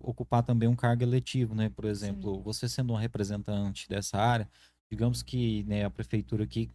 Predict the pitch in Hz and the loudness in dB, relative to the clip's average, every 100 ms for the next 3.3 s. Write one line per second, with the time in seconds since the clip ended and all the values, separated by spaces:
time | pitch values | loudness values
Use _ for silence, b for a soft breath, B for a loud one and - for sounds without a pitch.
0 | _ - 120 120 113 113 120 120 120 120 | _ 2 4 4 4 4 4 2 -2 0
1 | 123 113 117 - 110 120 110 - - 113 | 4 4 4 0 -4 0 0 -2 -4 -4
2 | - 110 113 113 117 113 104 92 90 - | 0 0 0 0 0 2 2 0 -4 -8
3 | 98 104 | -4 -2